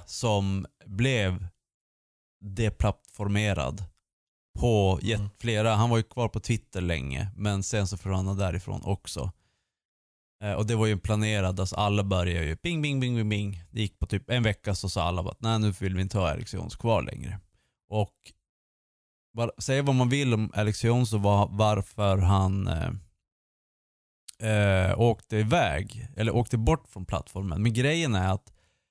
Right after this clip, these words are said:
Speaker 1: är du, om du är i den här, eh, i den branschen, alltså är du borta från Twitter, är du borta från sociala medier, då är du ju borta.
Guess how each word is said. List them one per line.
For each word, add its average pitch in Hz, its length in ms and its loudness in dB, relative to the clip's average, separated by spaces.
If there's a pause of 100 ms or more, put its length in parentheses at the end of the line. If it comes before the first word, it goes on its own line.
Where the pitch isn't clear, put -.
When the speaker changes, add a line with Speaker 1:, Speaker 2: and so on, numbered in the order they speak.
(260)
Speaker 1:
är 175 260 2
du, 147 180 2 (140)
om 135 220 4
du 151 100 4
är 170 200 4
i 160 60 0
den 117 240 2
här, 113 420 4
eh, 104 60 0 (520)
i 123 80 -6
den 113 300 0
branschen, 110 640 0 (520)
alltså - 220 -4
är 160 160 6
du 170 60 4
borta 117 280 0
från 107 140 4
Twitter, 127 360 0
är 139 180 4
du 151 60 -2
borta 107 220 2
från 101 180 4
sociala 101 300 2
medier, 117 380 2
då 104 180 2
är 127 220 4
du 98 60 6
ju 92 80 4
borta. 90 420 -2